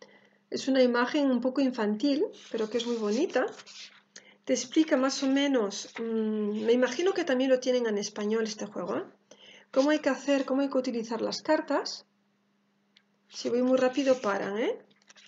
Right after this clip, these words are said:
Y después te explican las, las formas de tirada. Con una carta, al, aquí había en la otra página,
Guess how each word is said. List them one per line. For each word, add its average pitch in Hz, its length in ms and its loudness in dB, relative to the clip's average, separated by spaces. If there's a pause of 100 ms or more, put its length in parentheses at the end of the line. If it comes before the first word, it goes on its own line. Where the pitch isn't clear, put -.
(400)
Y 277 80 0
después 262 360 4
te 320 120 2
explican 302 540 2
las, 214 420 2
las 226 220 -2
formas 277 320 0
de 240 100 2
tirada. - 500 -8 (540)
Con 214 320 -2
una 247 300 2
carta, 220 480 -4 (580)
al, - 640 -6
aquí 220 320 -4
había 220 300 0
en 214 180 2
la 220 80 2
otra 220 240 -4
página, 214 500 -6